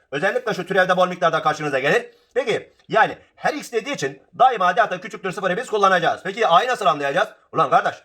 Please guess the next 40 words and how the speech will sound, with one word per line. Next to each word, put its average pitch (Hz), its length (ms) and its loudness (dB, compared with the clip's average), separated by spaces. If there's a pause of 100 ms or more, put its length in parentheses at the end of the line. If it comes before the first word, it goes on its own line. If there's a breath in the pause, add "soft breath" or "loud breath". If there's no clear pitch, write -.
(180)
eşitsizlik 196 480 -6
pozitifse 175 360 -2
a 170 260 4
da - 100 -6
pozitif, 117 420 -4 (480)
eşitsizlik 175 400 -4
negatifse 151 400 -2
a 139 200 2
da 185 200 0 (160)
negatif. - 440 -4 (360 soft breath)
Buna 196 220 0
ben 175 220 2 (140)
pozitif 240 360 -4
olma 196 280 4
ve 190 160 0 (160)
negatif 190 480 -2
olma 185 280 2
durumu 165 220 -2
derim 151 180 0
arkadaşlar. 147 540 2 (260 loud breath)
On 202 140 0
iki, 226 140 -6
on 220 140 0
üç - 140 -4
yerde 170 220 2
kullanım 175 280 2
alanı 202 220 2
var. 233 220 2 (200 soft breath)
Sanmayın 226 440 0
ki 180 100 -8
siz 180 160 -10
bu 190 40 0
yıl 180 80 0
sınava 175 260 2
girdiğinizde 160 480 -2
bununla 160 200 0
ilgili 147 180 -4
soru 143 160 -2
karşınıza 135 320 -2
gelmeyecek. 123 360 -4